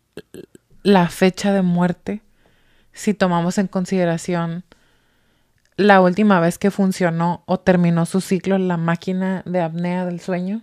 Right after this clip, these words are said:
de Agnes? Porque si ella no puede dormir sin esa madre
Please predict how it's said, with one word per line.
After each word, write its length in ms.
de 180
Agnes? 580
Porque 260
si 320
ella 340
no 260
puede 240
dormir 340
sin 160
esa 160
madre 380